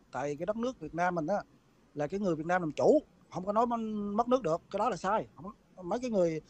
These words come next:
mà chống, ờ, chống phá nước Việt Nam á, họ nói nước Việt Nam bây giờ, ờ, mất nước là sai, không có đúng.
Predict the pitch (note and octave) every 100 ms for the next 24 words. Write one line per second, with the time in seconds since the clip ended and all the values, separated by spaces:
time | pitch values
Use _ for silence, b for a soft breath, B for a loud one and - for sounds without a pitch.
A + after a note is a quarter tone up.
0 | b b b - D3 F#3+ A#3+ B3+ A#3 G#3
1 | F#3 F3+ F3+ A#3 A3+ B3+ B3 G3 E3+ E3+
2 | G3+ C3 D3 F3+ A3 G3 F3+ A#3+ F#3 F3
3 | F3 E3+ D3+ C#3 C#3+ E3 D#3 D#3 D#3 -
4 | G#3 A3+ A#3 C#4+ _ - C3 E3 D#3+ B2+
5 | - D#3 E3+